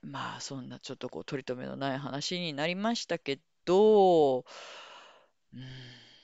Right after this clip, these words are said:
なんか、ちょっと、二月からめっちゃ忙しくなってきているので、また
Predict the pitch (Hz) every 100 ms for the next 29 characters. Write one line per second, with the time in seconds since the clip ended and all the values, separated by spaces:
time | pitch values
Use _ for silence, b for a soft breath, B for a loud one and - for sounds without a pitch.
0 | B B B B _ _ _ _ _ _
1 | _ _ _ _ _ - 147 - 139 -
2 | - 117 90 - 82 98 135 180 165 -
3 | 147 143 143 139 - 151 - 156 165 -
4 | 170 135 127 _ - - - 131 139 139
5 | 131 120 139 139 135 123 131 - - 127
6 | 107